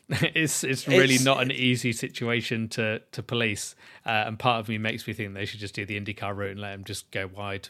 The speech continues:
Speaker 1: and that's it. Like,
Speaker 2: Let 'em go crazy.
Speaker 1: Yeah.
Speaker 2: Uh, 'cause it is, you know, I, I've been calling for a blanket rule f-, for, for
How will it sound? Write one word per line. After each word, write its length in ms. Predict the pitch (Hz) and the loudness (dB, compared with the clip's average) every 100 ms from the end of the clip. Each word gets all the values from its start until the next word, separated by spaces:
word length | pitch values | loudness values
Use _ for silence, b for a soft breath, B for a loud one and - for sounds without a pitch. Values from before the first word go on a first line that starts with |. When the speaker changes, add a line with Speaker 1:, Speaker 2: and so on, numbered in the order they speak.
| - | -10
Speaker 1:
and 400 | 101 90 95 - b b b b - | -8 -8 -12 -14 b b b b -2
that's 280 | 107 101 | -2 0
it. 200 | 113 107 _ _ - | -2 -4 _ _ -8
Like, 280 | 98 92 - _ - | -6 -6 -8 _ 0
Speaker 2:
Let 240 | 120 127 | 4 4
'em 160 | 135 131 | 2 4
go 240 | 135 139 | 6 4
crazy. 760 | 135 127 120 123 104 92 85 82 | 2 2 4 4 0 -4 -6 -8
Speaker 1:
Yeah. 200 | 107 101 | -10 -4
Speaker 2:
Uh, 180 | 113 110 | -2 -2
'cause 220 | - 139 | 0 2
it 120 | 151 151 | 2 2
is, 240 | 147 - _ _ | 0 -4 _ _
you 120 | 123 | -8
know, 100 | 131 - | -6 -2
I, 180 | 123 123 131 - | 0 0 0 2
I've 220 | 139 135 | 2 4
been 200 | 113 107 | 0 0
calling 440 | - 123 110 101 | 2 4 4 0
for 160 | - 104 | -2 -4
a 40 | |
blanket 480 | 95 110 107 98 101 | 0 0 0 -2 -4
rule 280 | 113 104 92 - 110 | -2 -2 -4 -14 -16
f-, 80 | |
for, 340 | 107 - 107 73 | -12 -6 -6 -6
for 380 | - 110 101 | -4 -2 0